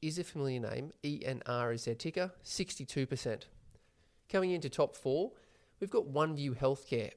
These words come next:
O N E. This is a name that was holding first place for multiple days in the last couple of weeks.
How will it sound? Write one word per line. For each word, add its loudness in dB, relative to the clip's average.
O 2
N -4
E. -4
This -8
is -2
a 0
name -2
that -8
was 0
holding -2
first -2
place -2
for -10
multiple -2
days -2
in -8
the -10
last -10
couple -6
of -8
weeks. -6